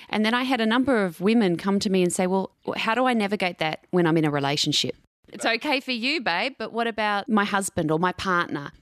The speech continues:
And it was, it's a great question, and I think it comes down to really good communication. And I think it's about sitting down and saying, "Listen, I love you with all of my heart, and I love our relationship, and I love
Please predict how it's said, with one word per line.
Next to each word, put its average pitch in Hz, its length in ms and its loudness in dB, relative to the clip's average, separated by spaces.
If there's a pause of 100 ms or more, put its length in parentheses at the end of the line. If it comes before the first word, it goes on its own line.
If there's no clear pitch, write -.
(120)
And 214 220 0
it 220 60 2
was, 220 200 -2
it's 254 100 -2
a 262 60 2
great 254 280 -2
question, 233 440 2
and 180 80 4
I 190 80 2
think 240 180 2
it 254 100 -4
comes 226 240 2
down 185 200 2
to 180 100 0
really 165 220 2
good 160 180 0
communication. 156 800 2
And 170 120 0
I 165 40 0
think 185 200 -2
it's 220 120 0
about 175 280 -2
sitting 170 280 2
down 151 220 2
and 156 100 0
saying, 151 280 2
"Listen, 165 420 2
I 196 120 -4
love 175 260 -2
you 135 200 -2
with 147 200 -2
all 185 260 2
of 165 80 -2
my 143 140 0
heart, 120 500 -6 (140)
and 156 160 0
I 147 60 0
love 151 220 0
our 143 120 0
relationship, 143 640 -4
and 143 100 -2
I 131 60 -4
love 147 300 -2